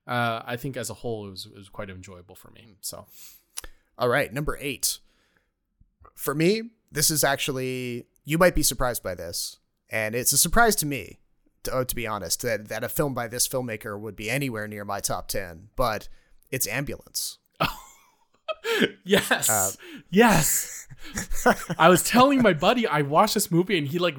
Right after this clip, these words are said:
Speaker 1: rolled his eyes so hard. I'm like, "Dude, it is actually quite enjoyable."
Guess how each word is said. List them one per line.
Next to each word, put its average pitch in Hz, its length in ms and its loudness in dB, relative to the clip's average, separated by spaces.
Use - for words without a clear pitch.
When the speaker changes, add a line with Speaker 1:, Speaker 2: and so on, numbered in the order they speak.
Speaker 1:
rolled 175 300 2
his 175 140 2
eyes 160 240 4
so 156 180 -4
hard. 165 160 2
I'm 151 100 0
like, 120 220 -4
"Dude, 147 360 2
it 160 140 4
is 165 280 6
actually 170 420 0
quite 135 400 -2
enjoyable." 110 720 -6